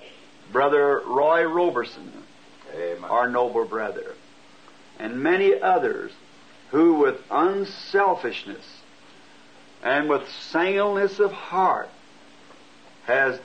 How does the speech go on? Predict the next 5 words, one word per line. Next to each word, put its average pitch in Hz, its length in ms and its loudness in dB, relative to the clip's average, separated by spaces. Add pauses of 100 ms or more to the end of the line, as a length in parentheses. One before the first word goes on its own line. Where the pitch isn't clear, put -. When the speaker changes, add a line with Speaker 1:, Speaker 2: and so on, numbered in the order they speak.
(640)
Speaker 1:
put 170 200 0 (680)
months 151 840 -2 (720)
in 127 360 -2 (200)
constructing 160 1040 -2 (140)
this 151 320 -2